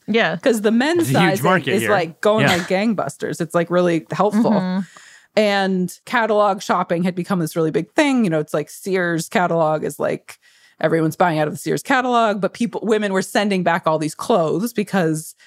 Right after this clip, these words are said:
Speaker 2: they didn't fit. But then in the thirties, this woman named Ruth O'Brien comes along, and she's at the Bureau of Home Economics.
Speaker 1: Which was a bureau?
Speaker 2: Of the government, yeah.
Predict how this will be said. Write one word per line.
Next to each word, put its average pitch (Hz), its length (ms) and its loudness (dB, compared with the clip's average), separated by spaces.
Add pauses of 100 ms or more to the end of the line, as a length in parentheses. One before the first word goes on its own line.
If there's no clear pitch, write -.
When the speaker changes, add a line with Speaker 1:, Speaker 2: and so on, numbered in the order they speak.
(260)
Speaker 2:
they 180 120 4
didn't 180 320 -2
fit. 101 320 -2 (760)
But 196 160 -8
then 247 200 0
in 247 100 0
the 196 80 0
thirties, 190 580 0
this 170 160 -10
woman 180 280 -2
named 156 260 -4
Ruth 165 240 -2
O'Brien 143 520 -4
comes 135 260 -10
along, 123 520 -8 (120)
and 147 120 -12
she's 180 260 -8
at 175 160 -4
the 156 320 -4
Bureau 147 340 -2
of 139 120 -8
Home 139 160 -8
Economics. - 800 -12 (840)
Speaker 1:
Which 220 160 -2
was 202 140 -2
a 214 60 -8
bureau? 190 240 -4 (300)
Speaker 2:
Of 220 140 2
the 180 100 2
government, 151 400 -4
yeah. 139 220 -6